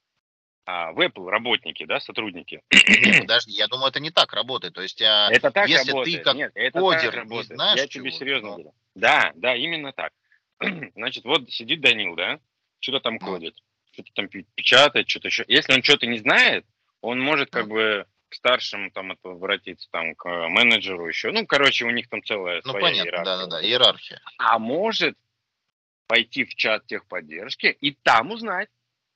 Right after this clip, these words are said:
Speaker 1: Специально
Speaker 2: Да просто
Speaker 1: теперь
Speaker 2: народ не знает, кто
Speaker 1: будут
Speaker 2: такой
Speaker 1: люди.
Speaker 2: Данил. Надо просто небольшую, э, ремарку вставить.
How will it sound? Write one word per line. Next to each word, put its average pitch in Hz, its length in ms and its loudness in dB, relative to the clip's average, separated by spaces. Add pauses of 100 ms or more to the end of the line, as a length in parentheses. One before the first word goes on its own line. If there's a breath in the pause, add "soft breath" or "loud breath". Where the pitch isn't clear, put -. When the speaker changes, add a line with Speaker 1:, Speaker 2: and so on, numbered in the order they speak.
(800)
Speaker 1:
Специально 175 500 -2
Speaker 2:
Да 123 60 2
просто 165 220 6
Speaker 1:
теперь 170 80 10
Speaker 2:
народ 190 180 8
не 202 80 0
знает, 208 180 8
кто 180 80 0
Speaker 1:
будут 180 120 -2
Speaker 2:
такой 180 140 -2
Speaker 1:
люди. 160 80 -4
Speaker 2:
Данил. 175 500 2
Надо 113 200 -8
просто 143 300 -10
небольшую, 123 1040 -10
э, 95 40 -8
ремарку 120 680 -8
вставить. - 520 -16